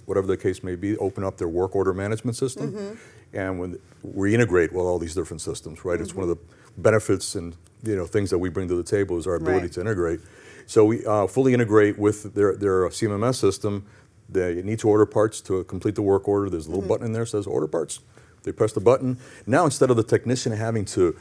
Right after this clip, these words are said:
Speaker 1: you know, open up multiple websites of different suppliers and
Speaker 2: Right.
Speaker 1: looking for these, this part here, or calling left and right, or driving, right?
Speaker 2: Right.
Speaker 1: Uh, mile after mile and spending hours locating
Speaker 2: Mm-hmm.
Speaker 1: parts, that asset's down,
Speaker 2: Right.
Speaker 1: right?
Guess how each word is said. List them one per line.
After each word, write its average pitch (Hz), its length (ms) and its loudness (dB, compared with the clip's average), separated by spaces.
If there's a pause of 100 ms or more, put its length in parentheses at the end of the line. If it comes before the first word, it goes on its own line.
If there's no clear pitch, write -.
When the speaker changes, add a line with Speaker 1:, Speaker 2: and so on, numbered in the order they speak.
(220)
Speaker 1:
you 104 80 -4
know, 107 160 -2
open 120 240 -2
up 104 180 -4
multiple 101 720 -4
websites 87 640 -4
of 78 140 -10
different 98 260 -4
suppliers 101 600 -6
and 170 80 -4
Speaker 2:
Right. 175 120 0
Speaker 1:
looking 110 240 -4
for 98 160 -8
these, 87 220 -8
this 107 140 -8
part 82 260 -6
here, 117 340 0 (280)
or 95 100 0
calling 101 800 -2
left 104 280 -4
and 101 100 -2
right, 101 260 2
or 90 160 -2
driving, 87 760 -2
right? 90 320 -4
Speaker 2:
Right. 160 460 -6
Speaker 1:
Uh, 92 220 0
mile 110 560 0
after 92 220 -4
mile 104 360 -2
and 82 100 -6
spending 98 460 -8
hours 110 540 -2 (160)
locating 95 360 0
Speaker 2:
Mm-hmm. 175 80 -6
Speaker 1:
parts, 117 320 -4 (500)
that 92 140 0
asset's 110 380 0
down, 78 380 -8 (260)
Speaker 2:
Right. 170 160 -4
Speaker 1:
right? 92 160 0